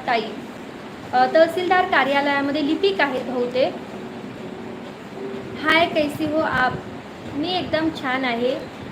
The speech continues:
"दीदी, तू स्वरात गाती, शिक्षण कुठे झालं तुझं?" गणपत भाऊ, माझं शिक्षण म्हणाल तर माहूरमध्ये झालेलं आहे. माहूरमध्ये दहावीपर्यंतचं शिक्षण झालं,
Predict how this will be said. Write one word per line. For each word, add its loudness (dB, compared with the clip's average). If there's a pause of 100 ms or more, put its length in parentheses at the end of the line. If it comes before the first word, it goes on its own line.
(140)
"दीदी, 2
तू 0
स्वरात 4 (280)
गाती, 2 (220)
शिक्षण -4 (460)
कुठे -2
झालं 2
तुझं?" -4 (200)
गणपत 2
भाऊ, 2
माझं 0
शिक्षण -4 (480)
म्हणाल 0
तर 0
माहूरमध्ये 2
झालेलं 2
आहे. 0
माहूरमध्ये -2
दहावीपर्यंतचं -2
शिक्षण -6
झालं, -2